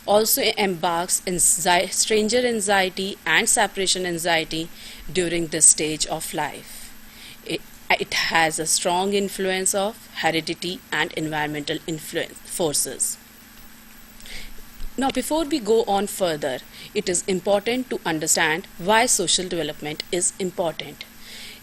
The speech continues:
I am sure you must have read by now the critical development, critical periods in the stages of human life.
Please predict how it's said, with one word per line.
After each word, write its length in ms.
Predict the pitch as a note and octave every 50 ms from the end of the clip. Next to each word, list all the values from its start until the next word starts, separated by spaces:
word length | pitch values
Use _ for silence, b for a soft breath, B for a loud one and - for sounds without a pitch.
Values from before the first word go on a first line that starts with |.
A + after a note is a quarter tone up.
| B B - - - - - -
I 80 | G3
am 80 | F3+ F3+
sure 320 | F3+ - - G#3+ G3 G3+
you 180 | A3 A3 G3+ A3
must 280 | F#3+ G#3 A3 A3 - -
have 260 | C4+ C#4+ A#3 G3+ F3+
read 240 | E3+ D#3 D3 D3 -
by 160 | D#3 D3 D3
now 320 | D3 D3 C#3+ C#3 C#3 D3+ - - B B B B B B B - - E3
the 120 | E3+ F#3
critical 480 | - - A3+ A3 - B3+ - B3 A#3 A3
development, 760 | - G3 F3+ D#3+ E3 - - E3+ - - F#3 E3+ - - -
critical 420 | - A3 A3+ G#3+ B3 - B3 A#3+
periods 580 | A3 - A#3+ A3 G#3 F3+ E3 E3 E3+ F3+ - -
in 160 | - F#3+ E3+
the 80 | E3 D#3+
stages 440 | - - F#3 D#3+ D3 - D#3+ D3+ -
of 140 | F#3 F#3+
human 400 | - - F#3 D#3 D#3 D#3 D#3 E3
life. 400 | F3+ F#3 F3+ - - - - -